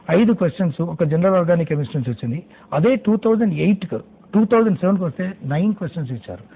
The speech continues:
టోటల్గా organic chemistry లోపల marks two thousand సెవెన్లో యాభై ఐదు మార్కులు మనకి ఇచ్చారు. అదే inorganic ఫిఫ్టీ నైన్ మార్క్స్ ఇచ్చారు. మీరు చూస్తే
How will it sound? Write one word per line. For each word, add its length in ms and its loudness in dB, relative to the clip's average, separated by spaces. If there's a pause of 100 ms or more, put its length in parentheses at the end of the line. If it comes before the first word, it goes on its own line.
(360)
టోటల్గా 420 4
organic 380 4
chemistry 360 -2
లోపల 400 -4 (960)
marks 640 2 (260)
two 160 6
thousand 420 4
సెవెన్లో 400 4
యాభై 400 4
ఐదు 120 2
మార్కులు 380 -2
మనకి 200 0
ఇచ్చారు. 320 0 (180)
అదే 260 4
inorganic 920 2 (440)
ఫిఫ్టీ 420 2
నైన్ 200 4
మార్క్స్ 280 -2
ఇచ్చారు. 340 -8 (260)
మీరు 260 -2
చూస్తే 360 -2